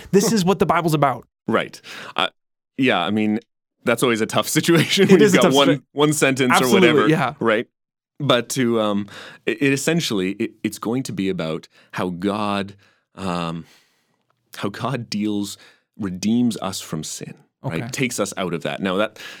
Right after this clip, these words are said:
Speaker 2: that's something that needs so much more explanation.
Speaker 1: Sure.
Speaker 2: So, I mean, if, if I can take just, like, a minute or two,
Speaker 1: Yeah, yeah, yeah.
Speaker 2: I,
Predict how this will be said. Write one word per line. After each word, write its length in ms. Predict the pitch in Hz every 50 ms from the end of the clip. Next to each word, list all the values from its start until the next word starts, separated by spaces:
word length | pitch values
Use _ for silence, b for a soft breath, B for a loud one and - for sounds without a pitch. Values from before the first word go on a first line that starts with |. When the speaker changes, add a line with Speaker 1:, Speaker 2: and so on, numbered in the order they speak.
| B B B -
Speaker 2:
that's 160 | - 113 -
something 280 | - 135 127 120 117 107
that 120 | 98 -
needs 220 | 104 101 101 98 -
so 220 | - - 131 120
much 200 | 117 107 101 -
more 160 | 104 92 90 -
explanation. 840 | 82 - - - - 82 78 82 117 190 160 123 117 117 123 135
Speaker 1:
Sure. 80 | 147 151
Speaker 2:
So, 160 | - - 135
I 40 | 127
mean, 160 | 123 120 123
if, 140 | 127 - - - -
if 140 | 139 131 135
I 80 | 120
can 140 | - 131 117
take 300 | - - 139 127 117 -
just, 240 | - 120 - - -
like, 200 | 104 92 87 -
a 80 | 92 95
minute 360 | 87 90 95 104 117 113 92
or 140 | 90 82 85
two, 320 | - - - 85 82 82 120
Speaker 1:
Yeah, 120 | 190 220
yeah, 100 | 240 247
yeah. 180 | 247 240 208 143 -
Speaker 2:
I, 60 | 139